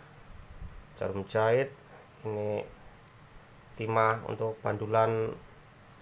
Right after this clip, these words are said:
bandulannya itu ya. Ini mereknya juga sama ya.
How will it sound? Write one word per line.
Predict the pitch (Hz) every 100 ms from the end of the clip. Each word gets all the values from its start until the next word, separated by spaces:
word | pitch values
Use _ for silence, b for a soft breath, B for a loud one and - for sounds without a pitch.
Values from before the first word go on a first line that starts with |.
| - - -
bandulannya | 104 104 107 104 104
itu | 123 117
ya. | 117 127 - - - - - - - - - - - -
Ini | 113
mereknya | 120 113 139 135
juga | 113
sama | - 117 143 113
ya. | 104 127